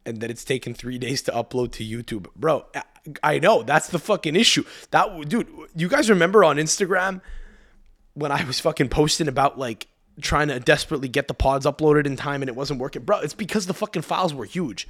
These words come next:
They were, like, fifty gigabytes, bro, for an entire episode, which I know this is incredibly boring tech talk, but that's like, dude, like,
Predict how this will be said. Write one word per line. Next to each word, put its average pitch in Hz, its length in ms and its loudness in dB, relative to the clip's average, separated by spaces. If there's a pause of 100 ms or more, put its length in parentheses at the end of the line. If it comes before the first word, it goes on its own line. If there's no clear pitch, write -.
(480)
They - 80 -12
were, 175 60 -2
like, 165 140 0
fifty 196 300 0
gigabytes, 127 600 -2
bro, 101 140 -12
for - 140 -12
an 127 80 -8
entire 131 400 -4
episode, - 540 -4
which - 340 -2
I 127 140 -4
know 156 80 0
this 131 160 -2
is 135 80 -8
incredibly 135 440 0
boring 123 400 -4
tech 131 220 -6
talk, - 260 -8
but 135 80 -12
that's 135 220 -8
like, 123 200 -8 (1500)
dude, 185 180 2
like, 139 160 0